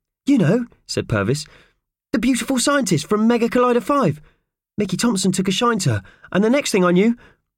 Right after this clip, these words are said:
Purvis made a whooshing gesture towards the double doors.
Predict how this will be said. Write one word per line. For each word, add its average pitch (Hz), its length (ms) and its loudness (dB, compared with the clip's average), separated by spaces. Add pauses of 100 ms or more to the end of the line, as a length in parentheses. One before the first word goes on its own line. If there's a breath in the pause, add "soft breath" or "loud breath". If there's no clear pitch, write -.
(140)
Purvis 101 280 -2
made 98 160 -2
a 98 60 2
whooshing 101 540 0
gesture 92 360 -6
towards 98 360 -4
the 101 100 -2
double 101 240 -2
doors. 95 400 -2